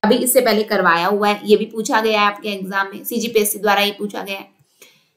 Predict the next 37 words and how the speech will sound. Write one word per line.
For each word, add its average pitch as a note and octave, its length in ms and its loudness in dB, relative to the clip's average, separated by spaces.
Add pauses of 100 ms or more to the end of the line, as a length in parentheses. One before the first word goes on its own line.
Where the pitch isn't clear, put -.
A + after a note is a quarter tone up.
(360)
तो - 100 6
संयुक्त E4 520 4
बैठक C4 440 4
यानी C4+ 220 4
बात C#4 340 8
नहीं D#4+ 140 -2
कर D#4+ 180 6
रहे D#4+ 100 6
हो, E4 80 6
कैसे D#4 340 2
नहीं D#4 140 2
बात D4 260 4
करोगे, C#4+ 260 2 (140)
आपस B3 400 6
में C4+ 140 -4
बैठो A#3+ 340 6
बात A3+ 260 6
करो, G#3+ 220 4 (360)
तो - 60 0
बस D#4+ 220 6
वैसे C4 280 6
ही D#4 80 8
आपस C4+ 360 2
में C#4 100 -6
बैठो B3 280 4
बात A#3+ 300 2
करो। E4 240 4 (460)
ठीक D4 160 2
है, F4+ 220 4
तो C#4+ 120 6
संयुक्त A#3+ 400 4
सम्मेलन, G#3+ 600 2
सम्मेलन C#4+ 540 2
में A3 100 2
ही C#4+ 100 2
ग्राम G3+ 300 2
सभाओं G3 340 0